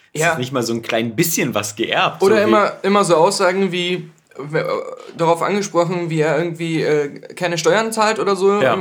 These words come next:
Speaker 2: Ähm, ja, da, ich bin halt clever.
Speaker 1: Ja, ja.
Speaker 2: <laughs>
Speaker 1: Ja, ja,
Speaker 2: Ja.
Speaker 1: genau. Ja.
Speaker 2: Ich, ich nutze halt die Gesetze aus, wie
Speaker 1: Genau.
Speaker 2: sie sind und sowas, ja.
Speaker 1: Ja, und
Speaker 2: Ähm,
Speaker 1: ich, ich will, dass, äh, noch mehr Reiche das
Speaker 2: Ja.
Speaker 1: auch so haben. Ja, das ist, äh,
Speaker 2: Das, das ist übrigens
Speaker 1: dass
Speaker 2: die,
Speaker 1: sowas
Speaker 2: äh,
Speaker 1: durchkommt,
Speaker 2: bei,
Speaker 1: ja.
Speaker 2: bei vielen Bürgern sehr beliebte Argumentation von so Firmen wie, ähm,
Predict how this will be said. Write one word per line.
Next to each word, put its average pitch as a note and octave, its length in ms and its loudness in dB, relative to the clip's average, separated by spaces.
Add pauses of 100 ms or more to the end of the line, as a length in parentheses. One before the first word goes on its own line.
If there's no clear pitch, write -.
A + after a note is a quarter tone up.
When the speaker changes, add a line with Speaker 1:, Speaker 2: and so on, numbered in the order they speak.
(140)
Speaker 2:
Ähm, E3+ 280 -8
ja, F#3 160 0
da, F3+ 80 2
ich D#3 160 -4
bin G3+ 100 2
halt G#3 140 -4
clever. G3 400 -4 (340)
Speaker 1:
Ja, D3+ 160 4
ja. D#3+ 160 2 (260)
Speaker 2:
<laughs> - 280 2
Speaker 1:
Ja, F3 260 8
ja, F3+ 160 6
Speaker 2:
Ja. F3 180 4 (240)
Speaker 1:
genau. A#3+ 120 6 (100)
Ja. F3 220 -2 (240)
Speaker 2:
Ich, F3+ 240 2
ich E3 80 -4
nutze A#3+ 320 2
halt A3 160 0
die A3 100 -2
Gesetze G3+ 400 2
aus, F#3+ 200 4
wie G#3 80 -4
Speaker 1:
Genau. G3+ 180 0
Speaker 2:
sie A3 60 4
sind A#3+ 100 0
und F#3+ 120 0
sowas, D3+ 300 2
ja. E3 60 4 (140)
Speaker 1:
Ja, A#2+ 120 -4
und E3 340 -2
Speaker 2:
Ähm, E3+ 200 -10
Speaker 1:
ich, - 60 -12 (120)
ich C3 60 -16
will, D3+ 220 0
dass, C3+ 340 -8
äh, G2+ 160 -6 (180)
noch B2+ 260 -4
mehr B2+ 200 0
Reiche A2+ 520 -4
das A#2 260 -6
Speaker 2:
Ja. C#3+ 80 -2
Speaker 1:
auch E3+ 80 2
so A#2 180 -4
haben. G2 200 -4 (260)
Ja, D3+ 140 -8
das F3 160 -10
ist, F3+ 180 -10
äh, B2+ 420 -14
Speaker 2:
Das, F#3+ 200 2
das B3 120 2
ist C4 160 -4
übrigens A3+ 240 4
Speaker 1:
dass D#3 80 -4
Speaker 2:
die, F3+ 60 -2
Speaker 1:
sowas G3+ 180 2
Speaker 2:
äh, - 60 2
Speaker 1:
durchkommt, E3+ 460 2
Speaker 2:
bei, E3 120 4
Speaker 1:
ja. E3 40 0
Speaker 2:
bei D#3+ 160 -2
vielen G#3+ 340 0
Bürgern G#3 340 4
sehr F#3+ 120 2
beliebte F#3 400 -4
Argumentation F#3 680 -2
von G3 140 -4
so F3+ 120 -2
Firmen F#3 380 -2
wie, E3 220 -2
ähm, D#3+ 720 -2